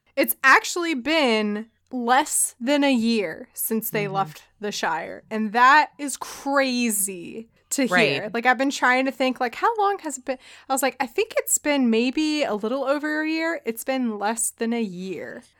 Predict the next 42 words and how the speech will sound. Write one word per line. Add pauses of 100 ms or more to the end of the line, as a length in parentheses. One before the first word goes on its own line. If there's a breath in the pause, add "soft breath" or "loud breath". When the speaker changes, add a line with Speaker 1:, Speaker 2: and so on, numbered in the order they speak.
Speaker 2:
Yeah,
'cause
you
think
about
how
long
all
of
this
stuff
really
takes
when
they're
moving
from
place
to
place.
Like,
even
going
from
Rivendell
to
the
Gap
of
Rohan
was
supposed
to
take
forty
days, (240 soft breath)
if
the
weather
holds.
<laughs>
Like,